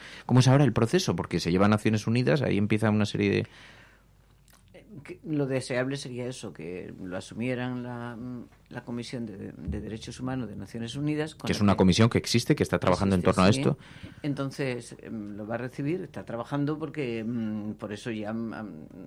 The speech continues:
Speaker 2: han aceptado el encuentro, porque ya lo han conocido y lo han trabajado. Y te digo, y luego habrá un, con una serie de embajadores y, y posteriormente con,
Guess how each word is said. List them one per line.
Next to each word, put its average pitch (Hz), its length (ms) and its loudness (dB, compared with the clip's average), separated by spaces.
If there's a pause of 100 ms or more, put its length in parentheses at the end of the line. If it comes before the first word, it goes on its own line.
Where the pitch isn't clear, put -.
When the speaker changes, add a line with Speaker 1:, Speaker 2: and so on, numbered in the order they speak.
(140)
Speaker 2:
han 117 160 -8
aceptado 113 460 -8
el 123 40 -4
encuentro, 135 500 -4
porque 120 240 -8
ya 90 120 -8
lo 98 120 -6
han 101 320 -8
conocido 117 560 -4
y 107 60 -4
lo 95 100 -10
han 104 120 -8
trabajado. 92 480 -12 (720)
Y 117 100 -10
te 98 160 -14
digo, 104 380 -6
y 87 80 -16
luego 95 180 -10
habrá 110 440 -4
un, 104 380 -12
con 101 200 -14
una 110 240 -6
serie 107 260 -8
de 110 80 -6
embajadores 135 680 -4 (480)
y, 110 380 -8
y 113 160 -8
posteriormente 104 680 -8
con, 92 640 -8